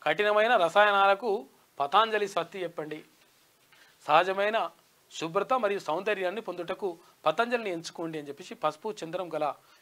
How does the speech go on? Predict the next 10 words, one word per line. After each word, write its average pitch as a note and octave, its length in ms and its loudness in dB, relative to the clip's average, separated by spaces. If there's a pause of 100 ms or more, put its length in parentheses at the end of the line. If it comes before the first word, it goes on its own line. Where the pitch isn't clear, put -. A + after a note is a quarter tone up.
(120)
ఈ D3 60 -12
సోపు E3+ 300 -10
వాడండి C3+ 340 -8
అని B2 80 -18
చెప్పేసి C3 280 -16
ఈమె B2+ 120 -16 (1200)
చెప్తున్నది C3+ 480 -16
ఈమె. G#2+ 140 -20 (1120)
ఏమున్నా F3+ 500 0
కానీ E3+ 420 -4